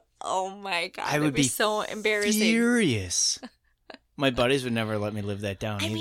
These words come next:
Speaker 2: either.
Speaker 1: it's one thing if, I mean, but an old woman, too? Ew.
Speaker 2: Yeah.
Speaker 1: Ugh, better than kids, but still, that's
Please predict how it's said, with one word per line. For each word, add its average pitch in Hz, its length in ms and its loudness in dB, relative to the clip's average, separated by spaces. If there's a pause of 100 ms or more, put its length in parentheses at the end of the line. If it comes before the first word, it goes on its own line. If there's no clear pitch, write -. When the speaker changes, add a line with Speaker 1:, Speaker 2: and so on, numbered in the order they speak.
(120)
Speaker 2:
either. - 40 -8
Speaker 1:
it's 277 140 -4
one 294 280 -6
thing 381 160 -8
if, 330 180 -6 (180)
I 233 60 -6
mean, 233 220 -10
but - 140 -6
an 185 120 -4 (140)
old 208 440 -6
woman, 220 420 -8
too? 233 520 -2 (200)
Ew. 302 680 -4 (400)
Speaker 2:
Yeah. 95 320 -10 (1000)
Speaker 1:
Ugh, 190 340 -12 (460)
better 190 200 -10
than 147 160 -14
kids, 170 520 -8
but - 360 -10
still, 247 300 -8
that's 190 320 -8